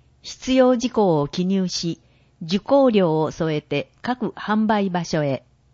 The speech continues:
販売場所。中央公民館。本郷障害学習センター。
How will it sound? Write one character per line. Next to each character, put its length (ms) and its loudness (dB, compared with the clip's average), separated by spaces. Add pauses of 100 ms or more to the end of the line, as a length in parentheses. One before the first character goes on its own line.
(760)
販 260 -2
売 240 0
場 120 -2
所。 280 -6 (960)
中 240 0
央 200 2
公 260 0
民 240 -2
館。 300 -10 (880)
本 260 0
郷 220 2
障 280 0
害 220 -2
学 200 -4
習 260 -6
セ 180 -4
ン 80 -6
タ 160 -10
ー。 180 -12